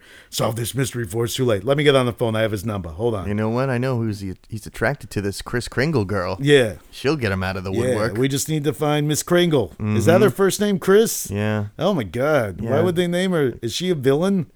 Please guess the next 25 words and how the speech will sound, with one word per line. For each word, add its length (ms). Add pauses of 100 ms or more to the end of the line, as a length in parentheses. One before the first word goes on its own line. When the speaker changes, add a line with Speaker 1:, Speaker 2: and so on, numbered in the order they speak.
Speaker 2:
I 120
don't, 260 (100)
I 140
don't, 140
I'm 160
not 180
familiar 380
with 100
that 180
character. 520
Speaker 1:
Yeah. 300 (280)
"I'm 120
gonna 140
call 280
Chris. 420
He's 160
probably 360
Speaker 2:
Mm-hmm. 40
Speaker 1:
stalking 440
her. 180 (100)
Speaker 2:
Mm-hmm. 300
Speaker 1:
Hey, 180
sweetie, 500
it's 160
Jim." 460